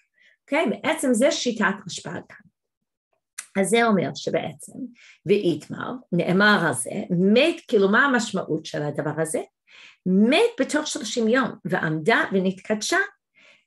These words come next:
מה עם האישה? כאילו, היא, שוב, בעלה מת, אין ילדים, אבל עכשיו, כאילו, היה ילד, היה תינוק. אז בעצם זה לא מצב שאין תינוק, אבל התינוק הזה מת תוך שלושים יום. אז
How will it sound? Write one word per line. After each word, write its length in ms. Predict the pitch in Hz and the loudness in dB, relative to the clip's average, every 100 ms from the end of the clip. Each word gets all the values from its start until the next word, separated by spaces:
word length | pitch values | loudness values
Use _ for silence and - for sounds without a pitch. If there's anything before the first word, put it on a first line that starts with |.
| - | -2
מה 120 | 254 453 | 0 2
עם 80 | 330 | 2
האישה? 520 | 226 208 - - - - _ _ _ | 0 -2 -2 -2 -2 -4 _ _ _
כאילו, 460 | - 175 180 175 - - | -4 -2 0 0 -4 -2
היא, 160 | 330 349 | 2 2
שוב, 340 | - - 165 - | 0 -2 -2 0
בעלה 340 | 165 196 269 233 | 0 4 4 4
מת, 200 | - - - _ - | 0 -4 -14 _ 0
אין 180 | 254 | 4
ילדים, 440 | 262 214 151 147 165 | 4 4 2 -2 -2
אבל 240 | 170 151 | -2 -2
עכשיו, 340 | 160 - 214 185 - | -2 -2 0 0 0
כאילו, 260 | 185 175 | 0 2
היה 200 | 165 202 262 | 4 4 4
ילד, 260 | 170 131 - - | 2 -4 -8 -4
היה 220 | 190 220 214 | 0 0 -2
תינוק. 280 | - 175 151 _ _ _ - - - - | -6 -6 -6 _ _ _ -20 -20 -10 0
אז 80 | 214 | 2
בעצם 340 | 269 330 294 | 2 2 2
זה 120 | 240 | 2
לא 180 | 226 226 | 4 2
מצב 300 | 247 - 359 | 0 -2 -4
שאין 340 | 349 - 233 240 | -2 -2 0 -2
תינוק, 440 | - 262 262 247 - _ - | -2 -2 -2 -4 -14 _ -2
אבל 440 | 202 175 208 226 208 | 0 2 2 4 4
התינוק 380 | 208 202 202 208 | 2 0 0 0
הזה 200 | 175 180 | 2 2
מת 400 | 170 160 147 - _ _ _ - | 2 0 -2 -6 _ _ _ -4
תוך 200 | 208 - | -4 -2
שלושים 420 | 175 - - - | -4 -4 -8 -12
יום. 160 | - - _ _ _ _ - _ _ _ | -14 -18 _ _ _ _ -20 _ _ _
אז 300 | 277 285 269 | 2 4 2